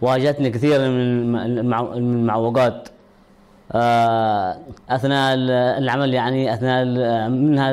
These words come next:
الكهرباء، منها ال-، بعض المواد الذي لم، لم أستطيع أن، أن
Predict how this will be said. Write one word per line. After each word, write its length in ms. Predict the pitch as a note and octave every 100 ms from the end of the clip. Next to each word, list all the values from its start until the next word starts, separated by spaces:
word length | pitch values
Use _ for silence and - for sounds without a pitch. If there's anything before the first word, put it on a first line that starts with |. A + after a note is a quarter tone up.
| C3 A#2+ C#3+
الكهرباء، 800 | C#3 B2 D3+ C3+ B2+ A#2+ - - - _ _ -
منها 1160 | C#3 C3+ C3 C3 B2+ B2 A#2+ A#2 G#2+ F#2 D#2+ - - - - - -
ال-، 680 | - B2 C3 C3 C3 C3 B2
بعض 260 | B2 B2 C3+
المواد 440 | C3 C3+ D3 C3 G#2 - - -
الذي 380 | A#2+ B2 B2+
لم، 340 | B2+ C3 B2+ B2+ A#2+ A2+ A2
لم 340 | A2+ A2 C3 B2+
أستطيع 400 | - - D3+ B2
أن، 120 | C3 B2+ G2+ A#2 -
أن 580 | C#3 C3+ B2+ B2 A2